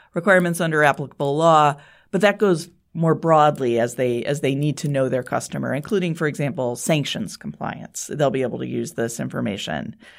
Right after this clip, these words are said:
And their regulators will have access to the information for supervisory purposes.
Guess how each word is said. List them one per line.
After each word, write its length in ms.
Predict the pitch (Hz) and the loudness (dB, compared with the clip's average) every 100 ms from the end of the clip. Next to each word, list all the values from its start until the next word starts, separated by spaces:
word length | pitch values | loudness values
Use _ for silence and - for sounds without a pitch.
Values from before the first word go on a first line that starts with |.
| - _ - | -20 _ -2
And 220 | 165 170 | 0 4
their 140 | 165 | 2
regulators 960 | 151 170 175 156 135 127 127 127 123 - | 2 0 0 0 0 0 0 0 -2 -4
will 160 | 147 | 0
have 80 | 139 | 2
access 420 | 131 123 - 117 - | 4 2 -2 -6 -6
to 120 | 139 | -8
the 120 | 131 | -6
information 680 | 117 127 120 113 - 123 117 | -6 -4 -2 -2 -4 -2 -4
for 420 | - 160 143 135 | 0 2 2 2
supervisory 640 | 139 151 143 135 135 131 | -2 -2 2 2 2 -4
purposes. 800 | - - - - - 120 - - | -6 -10 -8 -8 -6 -8 -8 -12